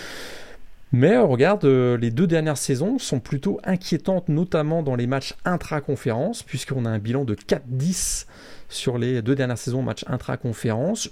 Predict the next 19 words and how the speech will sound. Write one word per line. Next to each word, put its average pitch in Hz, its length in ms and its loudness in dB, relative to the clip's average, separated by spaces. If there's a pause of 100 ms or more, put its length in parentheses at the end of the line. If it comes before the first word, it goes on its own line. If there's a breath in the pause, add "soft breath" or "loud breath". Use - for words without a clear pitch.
Je 113 380 0
dis 160 240 0
pas 180 240 2
que, 170 160 -2
euh, 120 540 2
s-, - 640 -6
il 123 200 -2
est 131 220 0 (320)
ultra 185 360 0
menacé, 156 580 0 (1000 loud breath)
mais 117 220 4
je 110 140 2
dis 135 200 0
par 131 180 -2
contre 208 240 -2
qu'une 135 400 2
autre 214 220 2
mauvaise 156 300 0
saison, 196 540 -2